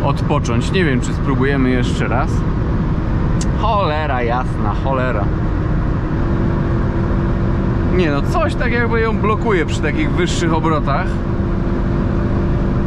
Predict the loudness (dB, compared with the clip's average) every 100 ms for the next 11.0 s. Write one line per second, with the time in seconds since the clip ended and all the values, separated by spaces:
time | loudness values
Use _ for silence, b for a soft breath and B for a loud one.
0 | 0 0 0 0 0 2 2 2 2 2
1 | 2 2 2 2 2 2 2 2 0 0
2 | -2 0 0 0 0 0 0 0 0 0
3 | 0 0 0 2 2 2 0 2 2 2
4 | 2 0 0 0 0 0 0 0 0 0
5 | 0 0 0 0 0 0 0 0 0 0
6 | 0 0 2 2 2 2 0 2 0 2
7 | 2 2 0 0 0 0 0 0 0 0
8 | 0 0 0 0 0 0 0 2 2 2
9 | 0 0 0 0 0 0 0 0 0 0
10 | 0 0 0 0 0 2 2 2 2